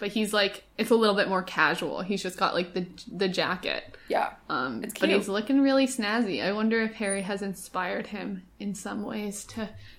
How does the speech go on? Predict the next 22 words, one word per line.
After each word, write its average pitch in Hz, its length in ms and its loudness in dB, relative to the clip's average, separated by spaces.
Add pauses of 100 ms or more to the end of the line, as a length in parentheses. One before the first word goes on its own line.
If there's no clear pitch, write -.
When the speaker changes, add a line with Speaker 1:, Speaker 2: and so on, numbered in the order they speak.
(100)
Speaker 1:
you 233 120 4
know, 214 200 4
go 240 220 2
out 254 200 6
of 254 120 2
the 269 80 4
box 220 520 4
a 220 60 -2
bit. 185 260 -4 (600)
Speaker 2:
I 185 80 12
love 180 260 10
it, 311 240 4
and 175 160 0
I 160 180 4
wanna 160 320 4
see 180 260 -2
him 190 420 -2 (160)
continue. 285 520 2 (680)
Um, 220 420 10
Speaker 1:
Me 220 60 0
too. - 160 -6 (320)
Speaker 2:
and 262 420 8